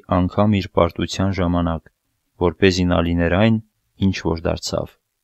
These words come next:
Շատախոս, հախուռն խառնվածքով այդ հանդուգն մարդը, որ պատրաստ էր իր հետևից տանել մյուս աշակերտներին, չէր կարող դառնալ այդ զորավոր մարդը,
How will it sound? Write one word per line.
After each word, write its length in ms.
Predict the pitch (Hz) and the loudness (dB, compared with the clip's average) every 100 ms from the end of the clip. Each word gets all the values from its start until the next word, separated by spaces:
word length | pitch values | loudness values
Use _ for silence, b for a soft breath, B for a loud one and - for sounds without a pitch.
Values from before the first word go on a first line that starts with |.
| _ _ - | _ _ -8
Շատախոս, 640 | - 101 101 92 113 113 - _ _ _ _ _ | 0 2 4 2 2 2 -4 _ _ _ _ _
հախուռն 420 | 101 95 120 117 104 | 2 2 2 0 2
խառնվածքով 800 | 95 95 92 92 - - 117 101 | 2 2 4 2 0 -2 2 4
այդ 180 | 90 | 4
հանդուգն 460 | 92 92 92 92 90 | 0 0 0 0 0
մարդը, 400 | 98 101 - 101 98 _ _ _ _ - | 0 0 -2 -4 -4 _ _ _ _ 2
որ 180 | 98 98 | 4 6
պատրաստ 560 | - 104 123 143 - 113 | 6 6 6 4 4 2
էր 120 | 101 | 4
իր 120 | 95 | 2
հետևից 480 | 98 101 98 113 - | 0 4 4 2 0
տանել 380 | 98 95 107 95 | 2 4 4 4
մյուս 260 | 104 107 | 0 0
աշակերտներին, 840 | 87 - 90 87 87 95 90 107 120 - _ _ - | -2 0 0 0 0 0 0 2 0 -4 _ _ -10
չէր 200 | - 135 | 2 2
կարող 300 | 123 90 87 85 | 4 4 4 0
դառնալ 440 | 85 85 85 82 | -2 0 0 0
այդ 140 | 82 80 | 0 0
զորավոր 480 | 87 82 82 82 80 | 0 2 0 -2 0
մարդը, 400 | 82 82 - | 0 -2 -4